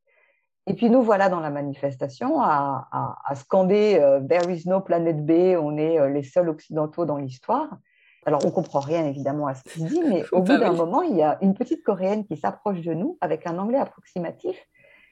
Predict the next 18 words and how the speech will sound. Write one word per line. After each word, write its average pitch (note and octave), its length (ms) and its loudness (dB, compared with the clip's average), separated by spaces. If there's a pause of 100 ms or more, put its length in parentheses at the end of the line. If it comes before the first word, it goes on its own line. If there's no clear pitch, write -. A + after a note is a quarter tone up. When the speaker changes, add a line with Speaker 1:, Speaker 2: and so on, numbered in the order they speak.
(160)
Speaker 1:
et F3 100 -4
qui - 140 -8
nous F3+ 140 0
dit : « F3+ 240 -8
Mais A3 240 0 (560)
qu'est-ce D4+ 160 -8
que G4+ 160 -2
vous G#3+ 100 -2
faites B2+ 300 -4
là G3 220 2
au D#3 80 2
juste ? » B3+ 480 0 (280)
Speaker 2:
<laughs> E4+ 500 0
Speaker 1:
Et E3 100 6
on C#3+ 80 0
dit : « D#3 220 0
Bah, D3+ 380 2
euh, - 40 0